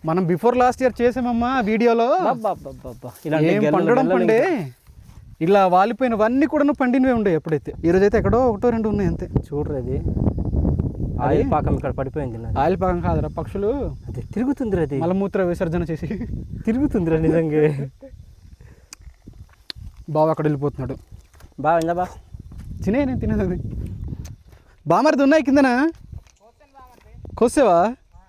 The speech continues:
Speaker 1: మరీ ఎక్కువ లేవు అబ్బా ఈరోజు. ఓరే తమ్ముడు, ఇవి కావురా, పండిన కావురా ఇవి. ఇదిగో వాడిపోయినాయి ఇవి, చూసారా?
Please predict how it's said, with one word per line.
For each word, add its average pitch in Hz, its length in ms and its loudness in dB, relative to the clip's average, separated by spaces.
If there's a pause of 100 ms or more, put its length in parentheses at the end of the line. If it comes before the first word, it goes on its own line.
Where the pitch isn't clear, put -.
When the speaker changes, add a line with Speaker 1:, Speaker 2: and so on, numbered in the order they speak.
(600)
Speaker 1:
మరీ 165 300 -2
ఎక్కువ 240 220 -2
లేవు 233 220 4
అబ్బా 160 200 0
ఈరోజు. 147 320 2 (960)
ఓరే 180 160 4
తమ్ముడు, 185 340 2
ఇవి 170 100 2
కావురా, 220 760 4 (1300)
పండిన 220 280 4
కావురా 247 360 2
ఇవి. 226 180 0 (1400)
ఇదిగో 196 180 0
వాడిపోయినాయి 208 600 2
ఇవి, 170 140 -2 (1600)
చూసారా? 165 380 0